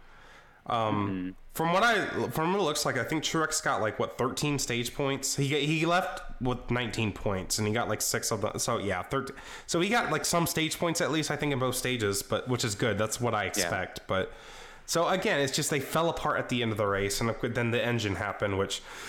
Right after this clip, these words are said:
Speaker 1: I saw someone on Twitter
Speaker 2: But
Speaker 1: say, like, "I th-, I bet he blew that engine up on purpose. He just wanted to get out of the car, go on that
Speaker 2: Uh-huh.
Speaker 1: boat."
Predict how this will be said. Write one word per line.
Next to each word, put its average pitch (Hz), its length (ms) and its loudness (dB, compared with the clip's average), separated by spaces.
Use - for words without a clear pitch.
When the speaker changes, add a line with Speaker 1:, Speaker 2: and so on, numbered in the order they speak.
Speaker 1:
I 180 60 -2
saw 175 160 2
someone 147 280 2
on 127 80 2
Twitter 127 260 4
Speaker 2:
But 117 100 2
Speaker 1:
say, 110 220 2
like, 107 260 0
"I 190 40 2
th-, 196 200 2
I 214 120 4
bet 214 180 4
he 196 80 2
blew 139 220 4
that 147 140 4
engine 135 260 4
up 127 140 2
on 135 100 4
purpose. 110 460 2
He 196 100 2
just 170 160 2
wanted 110 200 2
to 120 80 0
get 127 80 4
out 131 60 4
of 120 60 0
the 127 40 0
car, 127 240 2
go 120 120 4
on 120 100 4
that 139 180 6
Speaker 2:
Uh-huh. 120 140 4
Speaker 1:
boat." - 160 -2